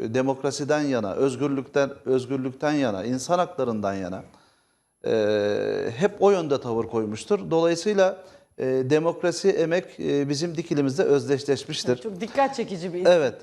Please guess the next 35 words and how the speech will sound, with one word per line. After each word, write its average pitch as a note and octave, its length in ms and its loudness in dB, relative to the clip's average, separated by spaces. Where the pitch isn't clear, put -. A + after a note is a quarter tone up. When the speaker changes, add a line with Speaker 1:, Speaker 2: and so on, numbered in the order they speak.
Speaker 1:
e, C#3 240 0
biz F3+ 200 -4
de F#3 160 4
o, F3+ 60 4
o F3+ 240 2
ismi F3 340 -4
sürekli E3+ 460 0
kullanıyoruz. D3 720 0
Bizden D#3+ 260 0
önceki D#3 360 -2
dönemde D3 480 2
başladı A#2 380 -2
bu G#2 40 -14
festivaller. G#2+ 760 -2
Biz D#3+ 200 2
de D3 100 6
bunu, C#3 340 0
e, B2+ 300 2
her E3+ 200 2
geçen C#3+ 360 -2
yıl D3 300 -2
daha C#3+ 220 4
da C#3+ 80 2
zenginleştirerek, A#2 880 -2
daha F3+ 200 6
da F3+ 60 0
geliştirerek, B2 640 0
e, C3 260 2
devam F3+ 320 4
ettiriyoruz. B2 680 -4
Dediğim F#3 240 0
gibi, F3 160 2
e, D3+ 360 2
Dikili, E3 500 0
e, C#3+ 60 -2